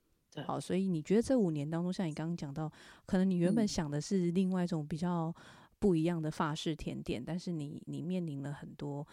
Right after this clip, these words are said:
Speaker 2: 可能团队、人力、时间等等的一个很现实面的考量底下，
Speaker 1: 嗯。是。
Speaker 2: 最后就是要去调整它，你必，
Speaker 1: 对。
Speaker 2: 势必就是要去调整。我觉得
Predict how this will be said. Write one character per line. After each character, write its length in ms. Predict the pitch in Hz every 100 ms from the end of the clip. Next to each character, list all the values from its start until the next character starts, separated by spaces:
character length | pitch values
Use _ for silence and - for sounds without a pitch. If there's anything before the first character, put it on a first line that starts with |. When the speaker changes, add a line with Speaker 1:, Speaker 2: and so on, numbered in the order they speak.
| - -
Speaker 2:
可 120 | -
能 380 | 170 143 139 143
团 300 | 151 151 139
队、 240 | 156 185 165
人 300 | 147 139 156
力、 320 | 180 175 -
时 240 | - - 147
间 240 | 165 170
等 240 | 160 143
等 160 | 160 143
的 100 | 147
一 100 | 147
个 120 | -
很 160 | 143 160
现 240 | - 202
实 160 | 175 214
面 200 | 208 170
的 100 | 151
考 240 | - 147
量 200 | 131 135
底 140 | 143 143
下， 280 | - 151 -
Speaker 1:
嗯。 280 | - - -
是。 120 | -
Speaker 2:
最 140 | 180 170
后 160 | 180
就 160 | 160 170
是 240 | 160 151
要 220 | 151 147 143
去 140 | 185
调 220 | - 165
整 160 | 160 147 -
它， 260 | - 139 - _ _
你 100 | 185
必， 180 | 160 214
Speaker 1:
对。 20 |
Speaker 2:
势 280 | 196 - 190
必 120 | 196
就 120 | 175 170
是 120 | 160
要 60 |
去 120 | 156 156
调 220 | 160 151
整。 160 | -
我 60 | 143
觉 140 | 151
得 160 | 220 214